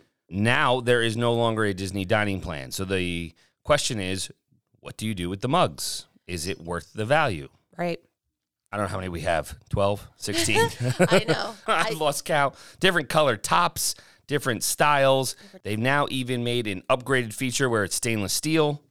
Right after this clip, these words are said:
Speaker 1: right? So there's a lot of different things. So Walt Disney World uses these refillable mugs at the resort hotel food courts that offer those unlimited refills.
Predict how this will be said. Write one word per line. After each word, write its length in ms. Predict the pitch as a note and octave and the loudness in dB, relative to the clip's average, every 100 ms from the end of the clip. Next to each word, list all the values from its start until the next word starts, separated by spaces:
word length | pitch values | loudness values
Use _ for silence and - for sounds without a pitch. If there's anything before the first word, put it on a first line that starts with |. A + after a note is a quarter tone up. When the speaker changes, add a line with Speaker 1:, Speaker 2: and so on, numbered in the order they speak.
| - | 2
Speaker 1:
right? 260 | C3 D3 | 2 2
So 220 | - B2+ | 2 4
there's 220 | A#2+ A#2 A#2 | 4 2 2
a 40 | |
lot 220 | A#2 C#3+ | 4 4
of 80 | C3+ | 4
different 360 | B2 - A2+ G2+ | 0 0 -2 0
things. 260 | G2+ F2+ | 0 0
So 120 | - G#2 | -4 0
Walt 260 | C3 - | 2 2
Disney 240 | C3 B2+ B2+ | 0 -2 0
World 220 | A#2 A2 | 0 2
uses 360 | C#3 D#3 C3+ | 2 2 0
these 220 | A#2+ A#2 G#2 | -2 -4 -2
refillable 520 | B2+ B2 C3 A#2+ A#2 | -4 0 0 2 2
mugs 380 | A2+ G#2+ G#2 - | 2 2 0 -4
at 160 | G#2+ A#2 | -4 -2
the 80 | B2+ | -4
resort 360 | A2+ A#2 A2 | -2 0 0
hotel 380 | A2 G#2+ A2+ C3+ | -2 -2 2 2
food 280 | - F3 D3+ | 2 -2 0
courts 340 | C3 A#2+ - | 2 2 2
that 180 | A2+ G#2 | 0 2
offer 240 | G2+ G#2 A2 | 0 0 -2
those 240 | G#2+ G2+ G2 | -4 -4 -6
unlimited 400 | G2+ G2 F#2 F2+ | -4 -4 -4 -4
refills. 540 | F#2+ - C2 G#1+ - | -6 -6 -10 -10 -16